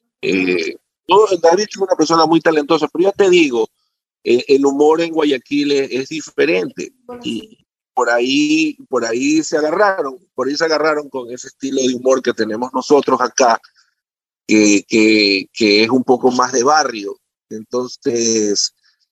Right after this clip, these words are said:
por ejemplo, ya no podías con la ley de comunicación, yo a mí me tocó escribir, ¿no?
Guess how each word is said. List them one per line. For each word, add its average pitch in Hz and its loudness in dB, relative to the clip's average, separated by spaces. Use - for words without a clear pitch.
por 139 4
ejemplo, 151 4
ya 151 2
no 170 0
podías 160 2
con 147 0
la 131 0
ley 143 -2
de 165 -2
comunicación, 151 -2
yo 139 0
a 135 0
mí 156 -4
me 175 -2
tocó 147 0
escribir, 107 -10
¿no? 82 -10